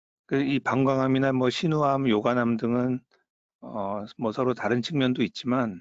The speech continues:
사실 같은 세포에서 발생하고 또 치료도 뭐 비슷한 반응을 보이기 때문에, 어, 보통 이제 방광암에 대해 말씀드리면 될 것 같습니다. 이게 이제 그 방광암은 되게 이제 초기부에, 초기에 증상이,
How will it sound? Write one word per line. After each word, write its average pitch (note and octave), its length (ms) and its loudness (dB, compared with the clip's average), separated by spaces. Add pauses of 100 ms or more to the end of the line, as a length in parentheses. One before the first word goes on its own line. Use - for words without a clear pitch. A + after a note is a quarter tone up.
(120)
사실 - 180 -16
같은 - 340 -2
세포에서 C3 460 0
발생하고 A2 600 -2
또 - 140 -16
치료도 D#3+ 480 -2
뭐 A2+ 160 0
비슷한 A2 520 -4 (400)
반응을 A#2 360 0
보이기 A2 300 0
때문에, G#2+ 520 -2 (760)
어, G#2 380 -4 (160)
보통 A#2+ 340 -2
이제 A2 120 0
방광암에 A#2 560 0
대해 G#2+ 140 0
말씀드리면 G#2 580 -4
될 G2+ 140 -6
것 - 140 -6
같습니다. F2+ 520 -8 (680)
이게 E3+ 160 0
이제 B2 160 2 (800)
그 G#2 320 2
방광암은 C3 840 2 (460)
되게 A#2+ 240 0
이제 C3 120 0
초기부에, F#3+ 640 2
초기에 E3+ 420 -2
증상이, B2+ 520 0